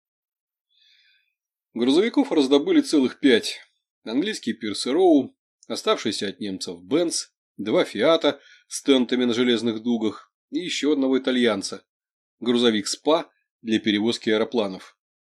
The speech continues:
При нём даже был водитель, унтер, присланный хлопотать об эвакуации забытой в суматохе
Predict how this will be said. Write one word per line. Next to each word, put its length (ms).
При 180
нём 300
даже 260
был 220
водитель, 520
унтер, 460
присланный 440
хлопотать 560
об 220
эвакуации 580
забытой 460
в 20
суматохе 540